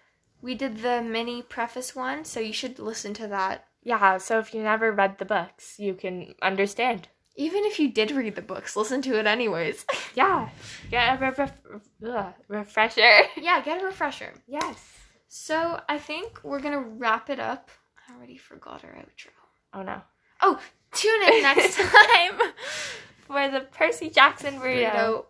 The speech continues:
Speaker 1: with Alex. Mm.
Speaker 2: With Alex and Serene.
Speaker 1: With Alex and
Speaker 2: Serene.
Speaker 1: Serene. <laughs> Oh my god.
Speaker 2: I feel like our outro is just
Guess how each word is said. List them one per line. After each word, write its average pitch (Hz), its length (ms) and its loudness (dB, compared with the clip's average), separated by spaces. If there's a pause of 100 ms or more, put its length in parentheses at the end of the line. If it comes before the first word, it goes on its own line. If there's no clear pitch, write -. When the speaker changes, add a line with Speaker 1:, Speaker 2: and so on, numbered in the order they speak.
Speaker 1:
with 269 260 -2
Alex. 214 320 4 (460)
Mm. 190 100 -10
Speaker 2:
With 247 280 -2
Alex 214 420 2
and 208 160 -10
Serene. 185 240 -12
Speaker 1:
With 208 240 2
Alex 165 340 -2
and 190 140 -8
Speaker 2:
Serene. 185 640 4 (200)
Speaker 1:
Serene. - 600 8
<laughs> - 0 - (340)
Oh 240 140 -12 (100)
my - 60 -18 (140)
god. - 340 -14 (380)
Speaker 2:
I - 80 0
feel 320 140 -2
like 370 120 0
our 294 300 6
outro 294 200 -2
is 269 120 -6
just - 260 -16